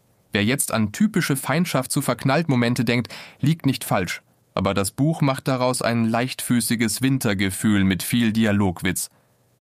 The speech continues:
Der Aufbau bleibt übersichtlich und treibt die Handlung zügig voran.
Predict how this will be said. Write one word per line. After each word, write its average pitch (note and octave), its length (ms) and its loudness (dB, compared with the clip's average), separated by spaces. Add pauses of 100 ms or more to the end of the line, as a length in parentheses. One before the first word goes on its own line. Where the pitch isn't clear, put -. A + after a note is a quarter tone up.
Der F#2 140 0
Aufbau A#2 420 0
bleibt A2 300 -2
übersichtlich C3+ 720 0 (260)
und C#3 160 -2
treibt F#3+ 300 -2
die C3 100 2
Handlung D3 400 0
zügig B2+ 400 0
voran. B2 500 -2